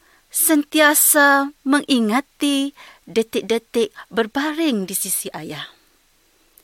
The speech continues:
Alasnya, tikar mengkuang anyaman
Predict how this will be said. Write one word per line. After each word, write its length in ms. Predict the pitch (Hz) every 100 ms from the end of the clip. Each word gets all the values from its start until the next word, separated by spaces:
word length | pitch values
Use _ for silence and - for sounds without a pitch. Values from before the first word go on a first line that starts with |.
| _ - _ -
Alasnya, 680 | 185 165 156 - 180 185 311 - _ _ _ _ _ _ _ _
tikar 560 | 285 - - 294 285
mengkuang 800 | 269 240 214 - 220 196 185 190 _ _ _ _ _
anyaman 880 | 202 165 165 190 262 277 233 214